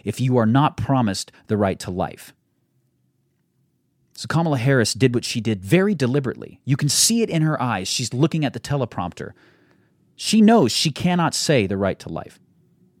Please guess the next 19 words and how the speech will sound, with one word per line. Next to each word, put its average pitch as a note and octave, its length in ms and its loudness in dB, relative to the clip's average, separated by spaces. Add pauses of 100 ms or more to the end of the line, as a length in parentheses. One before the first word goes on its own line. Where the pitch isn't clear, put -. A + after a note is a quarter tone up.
(220)
And C3 160 4
she's G3 300 2
a G3 60 2
trained D#3+ 400 0
politician. C#3+ 580 -2
She G3 340 0
knows F3+ 520 4 (200)
better D#3+ 440 4
than A3 160 4
I A#3+ 220 2
do, G2 400 -8 (360)
apparently, A#2+ 640 0 (100)
or G#2+ 80 -4
so C3 200 2
she B2 160 -2
would G#2+ 140 0
have G#2 200 0
you G2 80 -2
believe, A#2+ 400 0